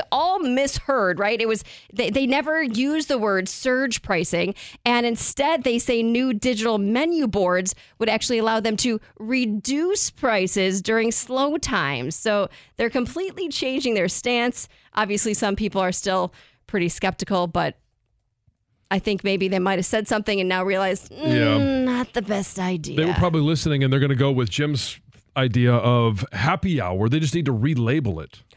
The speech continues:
Speaker 1: Well, it sounds like that's kind of what they're tr-, now
Speaker 2: Yeah.
Speaker 1: trying to say. "Wait, wait, wait, we're gonna reduce prices when it's slow, but not actually increase it when it's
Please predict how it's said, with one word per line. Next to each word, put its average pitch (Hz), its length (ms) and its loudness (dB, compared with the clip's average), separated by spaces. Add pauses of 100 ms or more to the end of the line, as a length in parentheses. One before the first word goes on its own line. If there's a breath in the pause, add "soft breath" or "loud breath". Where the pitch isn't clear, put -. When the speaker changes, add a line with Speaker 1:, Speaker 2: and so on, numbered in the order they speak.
Speaker 1:
Well, 277 140 2
it 269 80 0
sounds 587 320 0
like 392 80 -4
that's 311 160 0
kind 285 240 -2
of 196 140 0
what 202 320 -2
they're 165 160 0
tr-, - 200 -12 (520 soft breath)
now 185 180 0
Speaker 2:
Yeah. 107 60 4
Speaker 1:
trying 180 380 2
to 220 100 -2
say. 226 160 -2
"Wait, 339 160 0
wait, 339 120 2
wait, 294 160 2
we're 269 120 -2
gonna 302 160 -2
reduce 285 340 -2
prices 262 400 -2
when 247 80 2
it's 208 160 -2
slow, 277 560 2
but 220 160 0
not 247 260 2
actually 233 300 0
increase 254 380 -2
it 226 100 0
when 208 180 0
it's - 400 -4